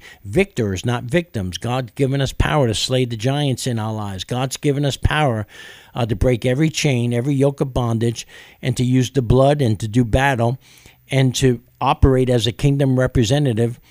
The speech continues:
under kingdom jurisdiction, exacting kingdom judgment on principalities and powers that come against us and the plan of God in our lives. God's given us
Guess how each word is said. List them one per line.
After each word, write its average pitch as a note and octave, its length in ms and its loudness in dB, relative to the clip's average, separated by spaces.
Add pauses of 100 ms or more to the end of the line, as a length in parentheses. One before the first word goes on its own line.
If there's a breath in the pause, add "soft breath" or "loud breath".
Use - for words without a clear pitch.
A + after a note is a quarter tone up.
(240 soft breath)
under B2 300 -2
kingdom C3+ 460 0
jurisdiction, C3 760 0
exacting A#2 600 -4
kingdom C3 420 2
judgment B2 460 -2
on G#2+ 100 -4
principalities B2+ 840 -2
and A#2+ 140 -2
powers C3 380 0
that A#2 180 -6
come C3 160 -2
against C3 460 -2
us - 180 -4
and A2+ 140 -2
the - 40 -6
plan C3 280 0
of A2+ 120 -2
God C3+ 400 -2 (320 loud breath)
in C3 160 0
our C3+ 200 0
lives. D3 360 0
God's C3+ 360 -2
given D3 320 4
us C#3 180 2